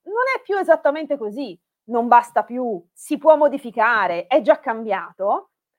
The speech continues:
la reazione ovviamente è di difesa, cioè ci sentiamo aggrediti nella nostra identità e quindi reagiamo in maniera aggressiva. La xenofobia, cioè la paura dello xenon, dell'alieno,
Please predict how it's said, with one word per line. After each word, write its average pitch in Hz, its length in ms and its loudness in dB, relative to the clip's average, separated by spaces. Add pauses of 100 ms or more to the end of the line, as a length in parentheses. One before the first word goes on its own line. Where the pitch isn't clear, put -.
(120)
la 311 120 6
reazione 427 720 -2
ovviamente 302 600 -6
è 311 440 -2
di 220 280 -16
difesa, 226 600 -8 (280)
cioè 220 280 2
ci 262 120 -12
sentiamo 262 340 -4
aggrediti 254 540 -2
nella 208 180 -8
nostra 254 240 -6
identità 262 640 -8 (220)
e - 160 -8
quindi 240 280 -6
reagiamo 214 760 0
in 214 100 -14
maniera 196 240 -8
aggressiva. 170 680 -14 (580)
La 370 220 2
xenofobia, 202 1080 -8
cioè 233 220 4
la 247 220 4
paura 339 580 2
dello 214 260 -4
xenon, 180 720 -8
dell'alieno, 202 880 -4